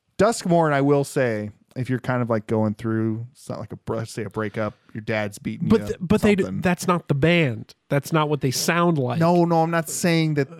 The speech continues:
Speaker 1: they sound like that,
Speaker 2: Right.
Speaker 1: but I'm saying if you see Duskmorn, you're gonna be like,
Speaker 2: "This'll show my parents."
Speaker 1: "Maybe I'll
Speaker 2: Yeah.
Speaker 1: give this a shot." And then you
Speaker 2: Yeah.
Speaker 1: listen to it and you're like, "Yes."
Speaker 2: Moon Sorrow.
Speaker 1: "Now I will beat everyone." Yeah, Moon Sorrow,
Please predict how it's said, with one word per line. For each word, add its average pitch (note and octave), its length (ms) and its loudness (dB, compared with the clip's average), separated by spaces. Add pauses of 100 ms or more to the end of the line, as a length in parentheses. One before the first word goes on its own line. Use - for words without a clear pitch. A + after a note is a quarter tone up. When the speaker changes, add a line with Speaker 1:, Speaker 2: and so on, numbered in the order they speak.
(360)
Speaker 1:
they C4+ 100 0
sound D#3+ 460 0
like A#2 180 -2
that, E3 80 2
Speaker 2:
Right. D3+ 180 2
Speaker 1:
but A#2+ 120 -2
I'm A2+ 120 -2
saying C3+ 360 0
if A2+ 120 -6
you B2 80 -4
see C3 240 -6
Duskmorn, A#2 640 -2
you're G#2+ 100 -8
gonna A2 140 -6
be G#2+ 100 -10
like, G#2 220 -14 (720)
Speaker 2:
"This'll E3+ 240 2
show C#3+ 200 2
my A#2 100 0
parents." A#2+ 500 -4
Speaker 1:
"Maybe D3+ 240 4
I'll C#3 200 0 (420)
Speaker 2:
Yeah. - 120 -16 (120)
Speaker 1:
give E3+ 200 0
this E3 200 -2
a D3+ 40 -4
shot." A#2+ 400 -6 (100)
And B2+ 100 -4
then A2+ 60 0
you A2+ 80 2
Speaker 2:
Yeah. A#2 40 2
Speaker 1:
listen B2+ 220 -2
to A#2 80 -4
it G#2 40 0
and G2+ 80 -6
you're G2+ 100 -4
like, - 120 -10 (320)
"Yes." - 440 -20 (100)
Speaker 2:
Moon C#3+ 300 4
Sorrow. D3 420 0
Speaker 1:
"Now A2 240 -2
I G#2 60 -8
will G#2 160 -8
beat A2 280 -12
everyone." G2 380 -10
Yeah, C3 140 0
Moon C#3+ 260 4
Sorrow, C#3 560 0